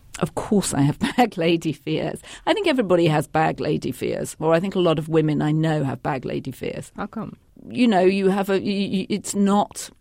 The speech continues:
Speaker 1: one wants to be realistic. Listen, when you live on the streets of New York, you see great ups and you see great downs, and I never pass a homeless person without thinking, "How on earth did they get there? What happened to them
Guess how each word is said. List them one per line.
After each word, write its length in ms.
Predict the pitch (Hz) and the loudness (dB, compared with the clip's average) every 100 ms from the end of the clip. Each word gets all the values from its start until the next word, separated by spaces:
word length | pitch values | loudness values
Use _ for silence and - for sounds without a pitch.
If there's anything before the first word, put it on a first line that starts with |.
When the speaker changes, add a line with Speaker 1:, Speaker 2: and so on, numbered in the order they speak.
| - | -2
Speaker 1:
one 240 | 220 226 | 2 2
wants 260 | 240 226 - | 2 0 -4
to 100 | 190 | -4
be 220 | 196 185 | -2 2
realistic. 600 | 175 170 170 170 - 101 | 4 4 2 -2 -6 -6
Listen, 300 | - 247 - | -4 -4 0
when 120 | 196 202 | 2 2
you 120 | 233 | 4
live 200 | 254 262 | 2 2
on 140 | 240 | 0
the 80 | 196 | 0
streets 380 | - 220 185 160 | -2 -2 -2 -4
of 100 | 170 | -6
New 120 | 175 | -2
York, 260 | 165 156 - | 0 0 0
you 100 | 160 | -6
see 240 | - 165 | -2 -4
great 320 | 160 196 190 | 0 0 0
ups 320 | 180 - - | -2 -4 -6
and 100 | 160 | -4
you 60 | 160 | -4
see 260 | 156 - 151 | -4 -6 -4
great 340 | 165 151 143 | 0 0 0
downs, 380 | 156 147 139 143 | 0 0 0 -2
and 120 | 143 | 0
I 100 | 147 | 0
never 300 | 156 170 175 | 2 0 -2
pass 320 | 156 147 143 | -2 -2 -2
a 60 | 151 | -2
homeless 380 | 143 143 139 139 | 0 0 0 -2
person 380 | 139 139 131 | -2 -2 -2
without 300 | 143 143 139 | -2 -2 -4
thinking, 300 | - 147 147 | -4 -4 -4
"How 160 | 156 151 | -4 -2
on 100 | 156 | 0
earth 260 | 156 160 - | 0 0 -4
did 160 | 143 | -6
they 140 | 156 143 | -4 -2
get 240 | 151 - | -2 -4
there? 180 | 139 143 | -4 -4
What 180 | 147 - | -4 -6
happened 540 | - 185 - 156 143 | -6 -6 -4 -4 -4
to 200 | - 143 | -4 -6
them 260 | 135 113 | -6 -8